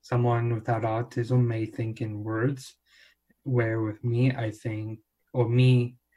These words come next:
with autism and someone else with autism may think in videos, pictures. We,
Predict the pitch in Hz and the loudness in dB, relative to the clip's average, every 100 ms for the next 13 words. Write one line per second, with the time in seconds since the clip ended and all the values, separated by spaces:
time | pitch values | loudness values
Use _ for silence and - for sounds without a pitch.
0 | _ - 127 131 120 127 120 120 120 113 | _ -8 0 2 2 2 0 0 -2 -4
1 | 110 - 127 120 117 113 127 117 110 - | -6 0 2 2 0 -4 -6 -4 -4 -6
2 | 110 117 113 110 - 117 113 117 110 110 | -4 -4 -4 -6 -6 -6 -4 -6 -8 -8
3 | - - _ _ 151 147 147 143 143 143 | -16 -20 _ _ 2 4 4 4 0 -2
4 | 131 - - 131 - 139 135 135 - _ | -6 -12 -8 -8 -2 0 0 -2 -6 _
5 | _ 127 117 - | _ -6 -4 -6